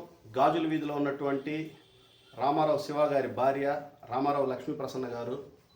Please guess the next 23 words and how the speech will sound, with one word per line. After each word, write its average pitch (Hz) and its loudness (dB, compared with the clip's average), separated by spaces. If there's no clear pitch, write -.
వయసు 131 -4
నలభై 131 0
మూడు 127 0
సంవత్సరాలు. 127 -4
ఆమెకి 120 -6
చిన్నపాటి 151 2
అనారోగ్య 151 2
సమస్యలు 143 -4
ఉన్నాయి 135 0
కానీ 135 0
ఎటువంటి 123 -4
అనారోగ్యం 131 0
కూడా 117 -2
లేదు. 113 -4
ఎండలు 151 0
తీవ్రంగా 156 0
ఉన్న 139 2
కారణంతోటి 139 -2
వడదెబ్బ 143 0
కొట్టి 135 -4
సుమారుగా 143 2
ఏందంటే 131 0
ఒక 110 -4